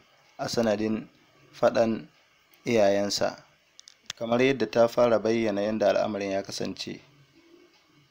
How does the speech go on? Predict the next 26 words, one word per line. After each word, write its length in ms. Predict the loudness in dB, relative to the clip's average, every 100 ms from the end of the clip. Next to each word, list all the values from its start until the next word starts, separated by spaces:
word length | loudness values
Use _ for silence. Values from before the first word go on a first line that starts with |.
| _ -12
a 80 | -6
shafinta 500 | 0 0 0 -4 -4
na 100 | -4
Instagram 680 | -6 -4 -2 -2 -2 -2
cewa 520 | -4 -6 -4 -2 -4 -10 _ _ _ _ _ _
kes 200 | -4 -4 -4
ɗin 180 | -4 2
yaron 320 | 2 2 0
da 80 | 2
ya 180 | 2 2
ƙone 540 | 0 -2 -2 -6 -10 _ _ _ _ _ -4
yayin 340 | 0 2 2
da 80 | 0
iyayen 460 | 0 0 2 0 -4
shi 140 | -8
ke 180 | -8 -6
faɗa 340 | -4 0 0
a 60 | 0
kan 160 | 0 -2
abinci, 560 | -4 -6 -8 -10 -14 -20 _ _ _ _ _ -8
mun 220 | -2 -2
yi 60 |
transferring 720 | 0 -2 -2 -2 0 2 0 -4
ɗinsu 340 | -6 -4 -6
zuwa 280 | -2 2 2
Malam 260 | 2 0